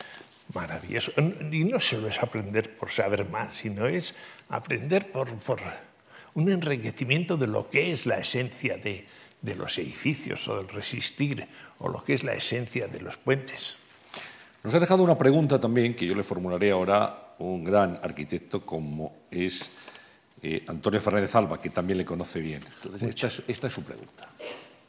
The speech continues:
Speaker 2: Dice, "Gracias, Javier, por la belleza de tus obras, que como la leyenda que conoces del puente de Alcántara,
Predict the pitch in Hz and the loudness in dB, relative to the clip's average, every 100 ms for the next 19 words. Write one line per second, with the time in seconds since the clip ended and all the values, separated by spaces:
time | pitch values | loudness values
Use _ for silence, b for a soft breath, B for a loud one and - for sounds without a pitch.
0 | - B B B B B B B - - | -20 B B B B B B B -20 -12
1 | - 95 110 165 175 165 - 127 127 131 | -6 -2 4 6 6 2 6 6 8 6
2 | 127 - 113 101 98 98 110 113 104 - | 4 -2 -2 2 2 2 2 2 0 0
3 | 92 131 110 92 85 - - 110 113 113 | 2 4 6 4 -4 -10 -8 -2 2 2
4 | 113 117 175 170 147 139 117 123 127 113 | 2 0 2 2 0 -2 0 0 0 -2
5 | 90 95 85 - 147 113 95 87 - 127 | -2 -2 -2 0 0 2 2 2 2 2
6 | 117 127 127 - - | 4 4 2 -2 -18